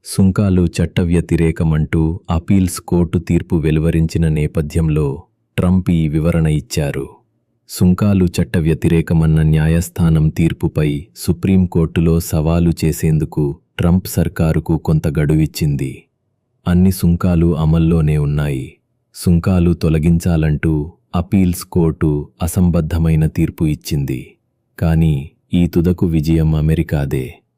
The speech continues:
ఈ సుంకాలను తొలగిస్తే దేశానికి తీవ్ర నష్టం జరుగుతుంది. ఆర్థికంగా మనం బలహీనపడతాం. మనం ధైర్యంగా నిలబడాలి అని ఆయన తన సోషల్ మీడియా ట్రూత్ సోషల్లో పోస్ట్ పెట్టారు.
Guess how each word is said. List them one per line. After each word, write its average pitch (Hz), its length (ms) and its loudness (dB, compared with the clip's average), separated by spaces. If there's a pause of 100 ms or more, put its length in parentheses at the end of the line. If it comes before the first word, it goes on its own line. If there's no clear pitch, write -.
(400)
ఈ 87 140 2
సుంకాలను 85 680 0
తొలగిస్తే 78 840 -2 (220)
దేశానికి 82 640 0
తీవ్ర 80 420 0
నష్టం 76 460 -2
జరుగుతుంది. 73 840 -4 (560)
ఆర్థికంగా 85 720 0
మనం 78 360 0
బలహీనపడతాం. 76 1040 -2 (440)
మనం 78 340 0
ధైర్యంగా 82 580 0
నిలబడాలి 71 760 -2 (260)
అని 82 220 2
ఆయన 76 480 0 (200)
తన 80 140 0
సోషల్ 85 480 0
మీడియా 78 460 0
ట్రూత్ 82 400 -2
సోషల్లో 78 600 -2
పోస్ట్ 78 400 -4
పెట్టారు. 71 580 -6